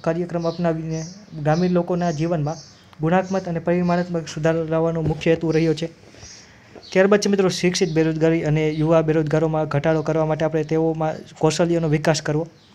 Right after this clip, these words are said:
તેઓની અંદર મિત્રો જે કૌશલ્ય હોય તેનો વિકાસ કરવો જોઈએ. શિક્ષણને અનુરૂપ રોજગારી પૂરી પાડવી જોઈએ. કુશળ કારીગરો પેદા થાય તેવી મિત્રો આપણે વ્યવસાયલક્ષી અને તકનીકી શિક્ષણ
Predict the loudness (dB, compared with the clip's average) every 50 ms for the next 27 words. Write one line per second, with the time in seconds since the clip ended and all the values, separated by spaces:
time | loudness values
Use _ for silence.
0 | _ _ -20 -20 -20 -20 -20 -20 -6 -2 0 2 2 2 0 0 0 0 -2 -4
1 | -4 -4 -6 -4 -2 0 0 0 -2 -4 -6 -10 -18 -20 -20 -20 -20 -4 -2 -2
2 | 0 2 2 2 2 2 2 2 0 0 0 0 0 0 0 -2 -2 -2 -4 -2
3 | -2 -2 -2 -4 -6 -8 -12 -18 -20 -20 _ _ _ _ -20 -20 _ _ _ _
4 | _ -20 -20 _ -10 -4 -2 -2 0 2 0 2 2 2 2 4 4 4 4 4
5 | 2 2 0 0 2 4 4 4 4 4 4 4 4 4 0 -2 -10 -4 0 2
6 | 2 4 4 4 4 4 4 2 2 -2 -2 -4 -12 -18 -20 -20 -20 -20 _ _
7 | -20 -20 -18 -18 -20 -20 -20 -20 -20 _ _ _ -20 -18 -14 -12 -12 -12 -2 -2
8 | -2 0 0 -6 -8 -6 -6 -6 -2 0 -2 0 2 2 2 2 2 2 0 0
9 | 0 0 -2 0 0 0 0 -2 -2 -2 0 -2 -2 -2 -4 -4 -2 -2 -2 -2
10 | 0 -2 -2 -2 -4 -8 -14 -18 -20 -14 -6 -2 0 0 0 0 0 0 -2 -2
11 | -4 -4 -4 -2 -2 -2 -2 -4 -6 -4 -6 -8 -6 -6 -6 -6 -6 -8 -10 -10
12 | -10 -8 -6 -6 -6 -6